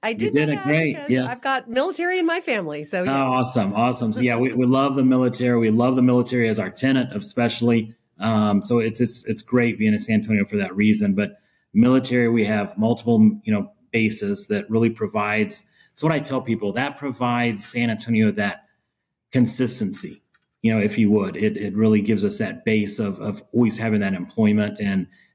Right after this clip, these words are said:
Speaker 2: people coming in and out, um, being
Speaker 1: Is it mainly trainees, or is it, uh, all levels? 'Cause I know,
Speaker 2: All
Speaker 1: I know you have to
Speaker 2: levels.
Speaker 1: go to hardcore boot camp there.
Speaker 2: Yeah, all levels. So Air Force is, uh, Lackland Air Force Base. So that's basic training is there. But we have Fort Sam Houston,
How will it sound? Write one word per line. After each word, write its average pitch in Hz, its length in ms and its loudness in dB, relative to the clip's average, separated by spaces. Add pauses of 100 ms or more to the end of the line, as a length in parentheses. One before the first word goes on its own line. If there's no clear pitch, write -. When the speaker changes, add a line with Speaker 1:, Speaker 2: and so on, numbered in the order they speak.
Speaker 2:
people 117 260 2
coming 113 340 0
in 110 140 2
and 101 120 2
out, 98 420 -4 (120)
um, 101 480 0 (140)
being 104 380 2 (160)
Speaker 1:
Is 277 120 -2
it 302 80 -4
mainly 349 320 2
trainees, 262 760 -4
or 220 160 0
is 208 160 -2
it, - 340 -6
uh, 165 280 -4 (140)
all 185 140 -4
levels? 160 320 -10
'Cause - 120 -14
I 196 40 -2
know, 147 80 0
Speaker 2:
All 135 200 2
Speaker 1:
I 123 80 4
know 254 60 2
you 233 100 0
have 214 80 -6
to 208 60 -8
Speaker 2:
levels. - 20 -8
Speaker 1:
go 185 320 -2
to - 60 -18 (400)
hardcore 160 240 -6
boot 175 180 -8
camp 135 240 -10
there. - 220 -16 (240)
Speaker 2:
Yeah, 120 320 2
all 120 200 2
levels. 110 360 2
So 123 80 -2
Air 127 200 -2
Force 147 400 0
is, 123 220 0
uh, 117 180 2
Lackland 113 460 -2
Air 113 80 0
Force 113 260 -2
Base. 117 360 0
So 107 100 0
that's 101 160 -2
basic 107 380 -2
training 110 400 4
is 95 160 -2
there. 110 300 0
But 104 160 -2
we 101 100 -2
have 101 120 -4
Fort 113 220 -4
Sam 98 280 -2
Houston, 131 440 0